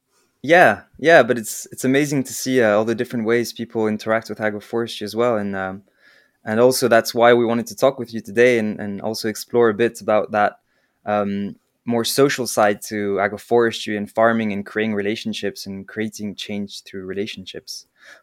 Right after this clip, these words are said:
But before we go to that, uh, why don't you tell us a bit more about the Savannah Institute and how it operates?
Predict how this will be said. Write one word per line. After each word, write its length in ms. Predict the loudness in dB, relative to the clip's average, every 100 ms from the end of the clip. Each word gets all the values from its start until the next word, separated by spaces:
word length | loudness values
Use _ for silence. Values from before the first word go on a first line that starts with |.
| -6
But 100 | -4
before 260 | 2 6
we 80 | 8
go 120 | 6
to 140 | 4 4
that, 340 | 4 4 -2 -4
uh, 360 | 2 4 4 0 -4
why 240 | 4 4
don't 140 | 4 -2
you 80 |
tell 180 | -4 0
us 140 | 0 0
a 40 |
bit 140 | 0
more 180 | 2 2
about 340 | 4 4 2 -2
the 60 |
Savannah 380 | -8 -2 0 0
Institute 680 | -4 -6 -12 -12 -12 -14 -20 _
and 100 | -14
how 180 | 0 2
it 60 | 2
operates? 640 | 0 -2 -6 -6 -14 -20